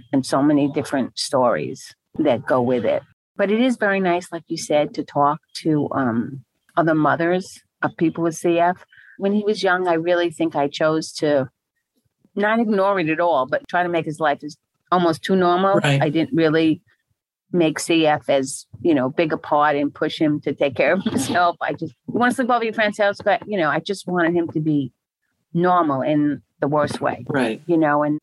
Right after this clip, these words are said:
Speaker 1: not feel different in any way. And sometimes you really, sh-, you know, they are different. And if they, their friends know and your family know, it, it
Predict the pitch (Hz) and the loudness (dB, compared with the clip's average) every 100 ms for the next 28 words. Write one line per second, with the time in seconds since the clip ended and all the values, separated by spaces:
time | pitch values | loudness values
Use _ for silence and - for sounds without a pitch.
0 | - 151 143 - 156 143 139 - _ _ | -2 0 0 -4 -2 -2 -2 -8 _ _
1 | _ - 175 - 151 147 156 147 151 147 | _ -4 -4 0 -2 -2 -2 0 0 -2
2 | 147 151 131 107 _ 185 180 233 240 214 | 0 0 0 -4 _ -4 0 0 0 -2
3 | - 233 226 208 214 220 214 208 190 - | -6 -2 -2 0 -2 2 2 2 0 -2
4 | - _ - 214 190 156 165 - _ _ | -4 _ -4 0 2 2 2 -2 _ _
5 | - 196 220 254 220 170 139 135 139 143 | -2 0 2 2 0 -2 -2 -2 0 0
6 | 143 165 160 156 160 _ _ _ _ _ | 0 0 2 2 0 _ _ _ _ _
7 | _ _ _ _ - 170 - 185 185 185 | _ _ _ _ -2 -2 0 0 0 0
8 | 185 175 170 160 170 165 170 170 175 170 | 2 2 2 2 0 0 2 0 2 2
9 | 170 165 - 170 | 0 -2 -4 -6